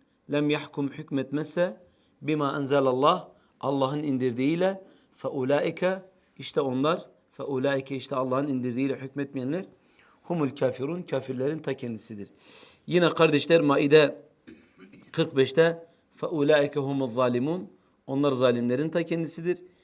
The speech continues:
Yine Maide kırk yedide fe ulaike humul fasikun, onlar fasıkların ta kendisidir. Şimdi kardeşler, Allah bu ayet-i kerimede Allah'ın indirdiğiyle hükmetmeyenlerin kafirler olduğunu söylüyor,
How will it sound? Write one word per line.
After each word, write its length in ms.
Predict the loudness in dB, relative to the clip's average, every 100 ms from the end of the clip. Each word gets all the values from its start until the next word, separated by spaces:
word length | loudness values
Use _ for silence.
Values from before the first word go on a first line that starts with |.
| _ _ -4
Yine 220 | 0 2
Maide 340 | 2 2 0
kırk 260 | 0 -4 -6
yedide 480 | -4 0 2 0 -6 _ _
fe 180 | _ -8
ulaike 540 | -4 0 2 0 -2
humul 240 | -4 -2 -4
fasikun, 680 | -4 -6 -8 -8 -6 -8 -12 _ _ _ -6
onlar 300 | 0 0 0
fasıkların 720 | -4 -6 -6 -4 -2 -4 -10 _ _
ta 120 | -6 -6
kendisidir. 580 | -4 -8 -12 -18 -20 -20 _ _ _ _ -12
Şimdi 260 | -6 -4
kardeşler, 540 | 2 2 2 2 0 0 -10 _ _ _ _ _ _
Allah 360 | 0 4 4 4
bu 60 | 2
ayet-i 180 | 2
kerimede 600 | 0 0 2 2 2 0 -12 _ _ _ _
Allah'ın 520 | -2 2 4 4 2 -4
indirdiğiyle 720 | -2 0 0 0 0 0 0 -2
hükmetmeyenlerin 1160 | -4 -4 -2 -2 0 2 2 2 2 0 -4 -14 _ _ _ _ _ _ -4
kafirler 400 | -2 0 4 4
olduğunu 340 | 4 0 -2
söylüyor, 380 | -2 -4 -4